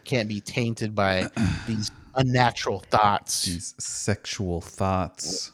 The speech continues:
Speaker 1: Right, right. And so that's where it's, I think, where it's gone awry for people.
Speaker 2: Aye. Yeah, like, um, the other part that gets me about that is, like, the people who complain about the ritual. Like, it's
Speaker 1: Mm-hmm.
Speaker 2: clearly, like, an Eastern,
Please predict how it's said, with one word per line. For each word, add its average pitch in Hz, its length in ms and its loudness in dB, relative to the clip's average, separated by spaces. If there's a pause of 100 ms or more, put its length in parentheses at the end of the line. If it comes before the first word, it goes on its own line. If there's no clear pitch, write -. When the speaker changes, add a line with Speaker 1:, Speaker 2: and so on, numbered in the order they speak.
Speaker 1:
Right, 98 400 0
right. 95 420 0
And 110 180 -6
so 101 180 0
that's 120 300 4
where 117 200 2
it's, 104 320 -4
I 98 60 -2
think, 110 220 -8
where 98 160 -4
it's 85 240 -8
gone 104 200 -4
awry 87 540 -2
for - 100 -16
people. - 400 -12 (920)
Speaker 2:
Aye. 64 340 -12 (320)
Yeah, 113 340 -2
like, 76 200 -8 (180)
um, 120 180 -8 (200)
the 143 220 2
other 196 160 6
part 160 280 4
that 143 120 2
gets 123 260 -2
me 123 100 4
about 107 240 2
that 101 160 4
is, 95 80 -4
like, 92 160 -2
the 104 80 -2
people - 280 -2
who 120 80 2
complain 110 460 0
about 95 300 2
the 95 460 -2
ritual. 139 680 0 (800)
Like, 101 180 0
it's 107 240 2
Speaker 1:
Mm-hmm. 98 80 -10
Speaker 2:
clearly, 139 600 6
like, 110 340 0 (680)
an 113 240 4
Eastern, 107 840 2